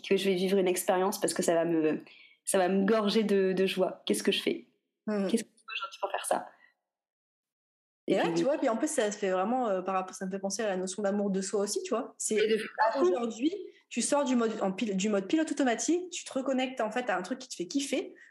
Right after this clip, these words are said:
Speaker 2: Peut-être que,
Speaker 1: Ouais.
Speaker 2: bah, ça fait longtemps que t'as pas fait un truc qui t'a fait kiffer.
Speaker 1: Ouais.
Speaker 2: Et là, c'est, tous les jours, si t'arrives, enfin,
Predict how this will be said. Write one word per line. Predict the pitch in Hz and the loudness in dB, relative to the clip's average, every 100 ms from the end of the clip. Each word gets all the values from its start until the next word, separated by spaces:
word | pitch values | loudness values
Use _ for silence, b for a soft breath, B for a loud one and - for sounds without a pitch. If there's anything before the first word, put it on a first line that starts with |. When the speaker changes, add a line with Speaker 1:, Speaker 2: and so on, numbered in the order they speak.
| B | B
Speaker 2:
Peut-être | 240 240 | -4 0
que, | 233 | 2
Speaker 1:
Ouais. | 226 | 2
Speaker 2:
bah, | 180 | 0
ça | 180 _ | -4 _
fait | 247 | 0
longtemps | 330 339 311 | 2 2 0
que | |
t'as | 247 | 0
pas | 226 | 0
fait | 208 | 0
un | 208 | -2
truc | 196 220 | -2 -6
qui | - | -4
t'a | 185 | -4
fait | 180 | -4
kiffer. | 180 - 220 320 - _ _ _ - | -6 -4 -2 -4 -6 _ _ _ 0
Speaker 1:
Ouais. | 220 | 2
Speaker 2:
Et | - | 2
là, | 330 | -2
c'est, | 302 - _ - 220 | -4 -8 _ -18 -8
tous | - | 0
les | 370 311 | 2 2
jours, | 285 262 | 2 0
si | 254 | 0
t'arrives, | 220 247 | 2 2
enfin, | - 185 170 180 | 2 0 0 -4